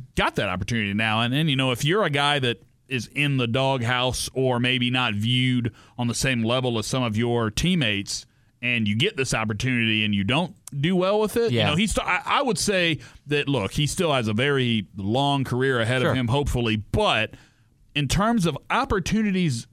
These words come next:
Speaker 1: to impress with Atlanta United before they would make a move, he probably doesn't
Speaker 2: Mm-hmm.
Speaker 1: have as many of
Speaker 2: Yeah.
Speaker 1: those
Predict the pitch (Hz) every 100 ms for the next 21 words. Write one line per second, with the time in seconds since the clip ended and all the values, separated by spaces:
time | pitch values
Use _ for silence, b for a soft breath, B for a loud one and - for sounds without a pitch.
0 | - 190 160 131 185 190 - 147 135 156
1 | 170 156 143 151 175 190 190 b b b
2 | b b _ - 127 113 117 - - 165
3 | 170 170 151 123 127 151 160 151 147 120
4 | 110 - - 143 156 156 131 135 165 185
5 | 196 170 - 160 156 - 190 214 214 190
6 | 147 160 170 147 135 170 165 156 123 120
7 | 143 180 180 147 123 123 131 120 107 120
8 | -